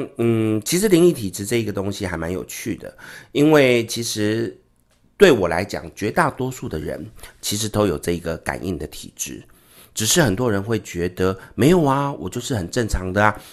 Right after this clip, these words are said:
还有一种说法叫做“我是麻瓜”。这个麻瓜呢，其实是来自于《哈利波特》这一个电影，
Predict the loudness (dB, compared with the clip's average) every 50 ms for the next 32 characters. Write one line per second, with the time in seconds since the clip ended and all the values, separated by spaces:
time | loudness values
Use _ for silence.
0 | -6 2 4 6 6 6 4 0 -4 -2 -4 -4 -4 -4 -4 -4 -4 -2 -2 -4
1 | -4 -4 -8 -8 -6 -4 -4 -4 -4 -6 -10 -6 -4 -2 -2 -2 -4 -10 -16 _
2 | _ _ _ _ -20 -20 -20 -20 -20 -20 _ _ _ _ 2 4 6 6 6 4
3 | 4 2 2 4 4 4 4 4 2 0 0 -2 -2 -4 -4 -4 0 2 4 4
4 | 4 2 0 -2 -2 -2 -2 -2 -2 -2 -2 -4 -4 -6 -6 -4 -2 0 0 0
5 | 0 0 -2 -2 -2 -2 -4 -8 -10 -8 -8 -8 -8 -8 -6 -6 -6 -6 -8 -12